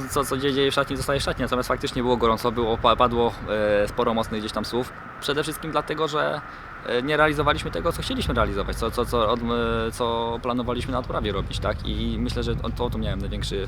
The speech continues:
e, większą pretensję do, do naszych zawodników, że po prostu nie robili tego, co, co mieli robić, tak? I w drugiej połowie myślę, że właśnie w ten sposób najprościej to można powiedzieć, że zaraz zrobiliśmy to, co mieliśmy grać, e, to, co chcieliśmy grać od początku,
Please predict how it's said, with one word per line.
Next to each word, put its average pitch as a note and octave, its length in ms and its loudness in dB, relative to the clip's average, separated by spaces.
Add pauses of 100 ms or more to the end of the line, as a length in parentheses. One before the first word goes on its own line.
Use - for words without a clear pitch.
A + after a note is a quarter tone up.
(140)
e, F#2 180 -4
większą G#2 260 -6
pretensję G2+ 400 -4
do, F#2+ 520 0
do G2+ 80 -2
naszych G2 240 -4
zawodników, G2+ 520 -4 (280)
że - 100 -10
po B2+ 60 -10
prostu B2+ 240 -8
nie D3 60 -4
robili C#3+ 220 -4
tego, C#3+ 220 -4
co, C#3+ 160 -2
co C#3+ 120 -2
mieli C#3+ 240 -2
robić, A#2 260 -2
tak? - 280 -6
I G#2 140 -6
w G#2 80 -10
drugiej A2+ 240 -4
połowie A2+ 280 0 (560)
myślę, A2 260 -6
że G#2+ 100 -4
właśnie A2 260 -4
w - 40 -8
ten A2+ 120 -2
sposób A2 360 -4 (520)
najprościej A2+ 460 -2
to A2+ 80 0
można G#2+ 220 -2
powiedzieć, G#2+ 340 -2
że G#2+ 80 -4
zaraz G#2+ 240 -2
zrobiliśmy A2+ 480 0
to, A2+ 120 0
co A2+ 160 -4
mieliśmy A#2 340 0
grać, G#2+ 300 2 (360)
e, G2 320 -2
to, A2+ 100 -6
co A2+ 100 -6
chcieliśmy A2 340 -4
grać G#2+ 180 -6
od A2 80 -6
początku, G#2+ 480 -2